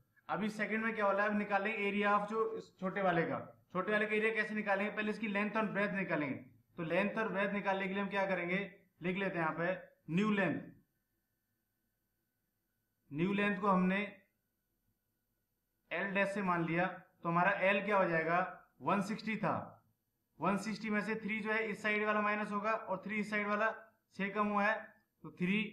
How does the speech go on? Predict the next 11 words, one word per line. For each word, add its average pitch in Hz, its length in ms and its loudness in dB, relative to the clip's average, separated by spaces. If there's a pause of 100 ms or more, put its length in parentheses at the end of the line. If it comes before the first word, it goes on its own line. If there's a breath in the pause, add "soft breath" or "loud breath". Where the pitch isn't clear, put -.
(340)
माइनस 185 340 -2
थ्री, 196 200 -2 (640)
ये 175 120 -2
निकल 190 260 -2
के 180 80 -2
आ 175 80 2
गया 190 160 0
वन 190 200 0
फिफ्टी 185 320 -4
फ़ोर 208 360 -4 (1080)
मीटर। 156 340 0